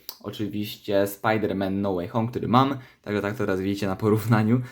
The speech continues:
Naprawdę dość ciekawe tutaj wykorzystanie tego elementu, ale bardzo fajne, bo oczywiście jest to trójząb, bo mamy aż trzy takie elementy, super. Po środku taki zwykły, e, element bardziej walcowaty, a tutaj dwa takie niebieskie ostrza.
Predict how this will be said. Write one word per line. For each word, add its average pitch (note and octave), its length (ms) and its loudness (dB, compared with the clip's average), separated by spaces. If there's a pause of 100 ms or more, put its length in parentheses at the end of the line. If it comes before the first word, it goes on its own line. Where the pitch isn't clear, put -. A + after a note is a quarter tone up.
(160)
Naprawdę A2 320 4
dość - 180 -2
ciekawe A2 400 2
tutaj G2 180 -2
wykorzystanie G2 400 -2
tego F2 200 -4
elementu, B2 540 4 (240)
ale C#3 220 2
bardzo C#3 240 4
fajne, C3+ 260 4
bo A2+ 100 4
oczywiście A2+ 320 0
jest G2+ 100 -4
to F2 60 -4
trójząb, B2 560 4
bo F2+ 140 -4
mamy F2 200 -6
aż E2+ 180 -8
trzy - 200 -4
takie E2+ 240 -6
elementy, A2+ 480 2 (360)
super. A#2+ 560 0 (380)
Po C3 100 -8
środku C#3+ 300 0
taki A#2+ 240 0
zwykły, G#2 580 2 (260)
e, F2 380 -4
element F#2+ 460 2
bardziej F2 420 0
walcowaty, B2 800 4
a A#2+ 100 4
tutaj A#2+ 320 0
dwa G2+ 220 0
takie F#2+ 340 -4
niebieskie - 520 -6
ostrza. - 460 -6